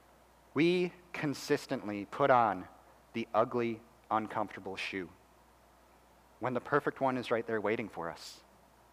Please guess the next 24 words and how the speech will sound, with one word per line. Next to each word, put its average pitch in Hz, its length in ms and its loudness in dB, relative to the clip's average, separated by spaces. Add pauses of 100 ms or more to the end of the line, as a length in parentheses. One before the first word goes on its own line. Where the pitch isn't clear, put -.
(680)
We 143 100 6
wander 175 340 10
from 160 220 2
God. 135 400 10 (1040)
We 135 120 -2
don't 170 260 6
believe 147 480 4
that 123 160 2
He 143 120 2
is 139 80 2
perfect - 480 -4
and 117 160 -4
that 120 140 6
He 139 200 -2
is 123 360 -2
enough 117 360 0 (320)
for 110 260 0
us. - 320 -10 (2000)
As 101 120 -12
John 131 280 8
Calvin 123 400 4
said, 104 400 2
"Our 123 220 6
hearts - 640 0